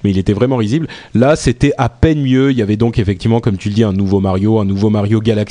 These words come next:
en trois D, un nouveau Zelda, un nouveau... Euh, euh, bon, bref, quelques nouveaux jeux, un petit peu plus destinés aux,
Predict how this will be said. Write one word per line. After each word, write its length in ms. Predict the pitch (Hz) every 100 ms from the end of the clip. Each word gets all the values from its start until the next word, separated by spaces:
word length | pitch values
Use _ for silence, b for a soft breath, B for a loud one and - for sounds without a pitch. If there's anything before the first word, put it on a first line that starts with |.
| - 117
en 80 | 98
trois 240 | - 104
D, 260 | 107 120 120 B B -
un 80 |
nouveau 240 | 104 101 107
Zelda, 400 | 101 101 101 117
un 140 | 113
nouveau... 600 | 104 104 101 113 113 107
Euh, 300 | 98 95 95 92 B B B B B -
euh, 340 | 98 95 90 139
bon, 160 | 135
bref, 240 | 113 107 -
quelques 300 | 196 190 151
nouveaux 360 | 135 123 120
jeux, 540 | 98 117 139 160 165 - _
un 100 | 170
petit 200 | 180 -
peu 160 | 170 170
plus 300 | 151 170 165
destinés 600 | 143 - - 139 135 139
aux, 320 | 127 107 101